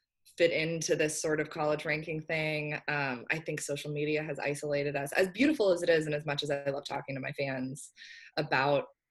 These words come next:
you know, how, that's how we connect and everything. I, I, so I think that there,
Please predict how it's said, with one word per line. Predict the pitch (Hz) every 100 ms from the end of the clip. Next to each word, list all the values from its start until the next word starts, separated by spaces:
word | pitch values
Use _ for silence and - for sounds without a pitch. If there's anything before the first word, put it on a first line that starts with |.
| _ _ _
you | 180 175
know, | 147 147 147
how, | 156 151
that's | 151
how | 151
we | 139
connect | 139 151 143 -
and | 131
everything. | 156 165 151 143 143 143 - - - - - - -
I, | 196
I, | 196
so | 214
I | 220
think | 214 254 247 247
that | 220 190
there, | 180 180 175